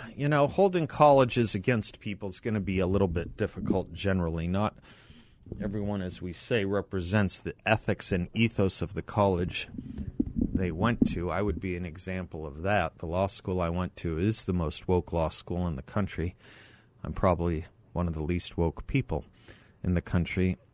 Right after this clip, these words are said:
And hard to hold Ivy League against DeSantis. Donald Trump went to an Ivy League college as well. Let's not forget. These books, by the way, they're interesting stories. Um, they're, the interesting thing about them, DeSantis is, is, uh,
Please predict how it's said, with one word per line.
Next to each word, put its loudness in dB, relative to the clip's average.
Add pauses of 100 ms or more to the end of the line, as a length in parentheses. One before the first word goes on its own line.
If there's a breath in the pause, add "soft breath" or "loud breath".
(100)
And 0
hard 2
to 4
hold 4
Ivy 8
League 4
against 0
DeSantis. 0
Donald 4
Trump 2
went 0
to 0
an 2
Ivy 0
League -2
college -4
as -12
well. 2 (220)
Let's -8 (100)
not -6
forget. -2 (720 loud breath)
These 8
books, 10
by 10
the 6
way, 6
they're 6
interesting -2
stories. -2
Um, 6 (240)
they're, 2
the 0
interesting 2
thing 0
about 6
them, 0 (400 loud breath)
DeSantis 2
is, 4
is, 2
uh, 4